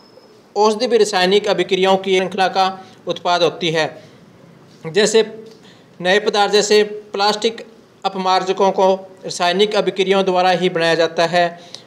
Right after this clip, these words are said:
और हमने देखा है कि रासायनिक परिवर्तन एक या एक से नए पदार्थ निर्मित होते हैं। इसमें से रासायनिक परिवर्तन निम्नलिखित घटनाएं हो सकती है। तो इसमें से क्या है, ऊष्मा, प्रकाश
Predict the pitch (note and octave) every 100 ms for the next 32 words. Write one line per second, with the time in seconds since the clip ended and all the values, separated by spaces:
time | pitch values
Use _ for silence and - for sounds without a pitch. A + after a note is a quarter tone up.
0 | - E3 F3+ F#3+ - - - - - F#3
1 | F3+ G3 G#3 G#3+ G#3+ G#3 G#3 F3 F3 F#3
2 | G3 F#3+ F#3+ G3 G3+ G3+ G3+ G3 F#3+ F#3+
3 | F#3+ F#3 E3+ E3+ E3+ E3 E3+ E3+ - E3
4 | E3 F3 E3 E3 E3+ D#3+ C#3+ - - -
5 | - _ - A3 G#3 A3 G#3+ A3 A3 -
6 | - - F#3 E3 F3+ G3+ G3+ G3+ G3+ G3+
7 | G3 G3+ G#3 G#3 G3+ G3+ G3 G3 F3 F3
8 | F3 F3 F3 F3 G3+ G3 G#3+ G#3+ G#3 G#3
9 | G#3+ G3 G3 G3 G#3 G3+ G3+ G#3 G3 F3
10 | F3 F#3 G3 G3